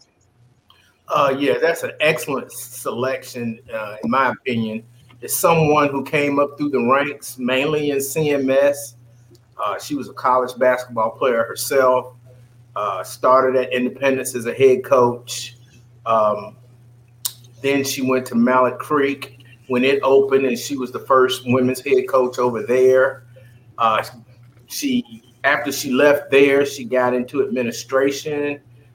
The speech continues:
Uh, she's also been an A D, I think, uh, assistant principal, a principal, um, most recently at Rocky River. Um, so she knows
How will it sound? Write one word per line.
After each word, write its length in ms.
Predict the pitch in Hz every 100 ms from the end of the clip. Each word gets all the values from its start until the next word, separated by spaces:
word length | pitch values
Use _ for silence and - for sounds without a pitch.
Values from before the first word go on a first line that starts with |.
| _
Uh, 180 | 110 104
she's 240 | - 123
also 380 | 117 - - 139
been 160 | 131 117
an 100 | 101
A 180 | 123 131 117
D, 260 | 135 135
I 60 | 120
think, 480 | - 135 131 135 - - - - - _ _
uh, 240 | 113 104 92
assistant 520 | - 165 160 - 123
principal, 720 | 156 147 147 - 147 143 139
a 80 | 135
principal, 920 | - 160 156 - 139 147 143 143 - -
um, 380 | 113 110 110 113
most 260 | - 139 127
recently 480 | 143 160 143 135 131
at 160 | 98
Rocky 300 | 110 120 -
River. 580 | 117 123 139 143 139 - - - _ - _ _ -
Um, 420 | 160 151 151 147 - _
so 400 | - - 185 180
she 360 | 170 - 254 240
knows 800 | 208 196 185 170 170 - -